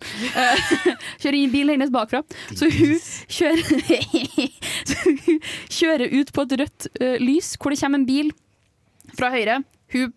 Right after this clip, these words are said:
peiser rett inn i den, drar med seg liksom, eh,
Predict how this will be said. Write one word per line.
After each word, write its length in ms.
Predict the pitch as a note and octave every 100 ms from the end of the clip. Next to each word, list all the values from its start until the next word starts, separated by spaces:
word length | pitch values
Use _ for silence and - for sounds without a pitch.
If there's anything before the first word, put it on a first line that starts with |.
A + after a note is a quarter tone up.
| -
peiser 380 | - C#4+ A3+ B3
rett 180 | C4 -
inn 140 | C4 A3+
i 40 |
den, 320 | A3+ B3+ C4 C4 -
drar 560 | G#3 G#3 A#3 B3+ B3+ A#3+
med 220 | F#3+ F3
seg 160 | - G#3+
liksom, 460 | B3 - F#3+ G3 G3+
eh, 260 | G#3 G#3